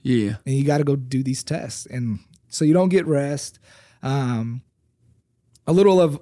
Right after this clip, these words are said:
Speaker 2: a little bit of an unrealistic environment, but it's good to go to, show face. You get to meet a lot of the teams,
Speaker 1: Yeah.
Speaker 2: coaches,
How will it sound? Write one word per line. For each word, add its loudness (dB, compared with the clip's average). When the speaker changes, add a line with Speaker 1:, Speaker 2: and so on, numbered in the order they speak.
Speaker 2:
a 2
little 4
bit 6
of 4
an 4
unrealistic 4
environment, -2
but 4
it's 2
good 4
to -2
go 2
to, 4
show -2
face. -4
You -8
get -4
to -6
meet -2
a -2
lot -4
of -2
the -2
teams, 0
Speaker 1:
Yeah. -4
Speaker 2:
coaches, -2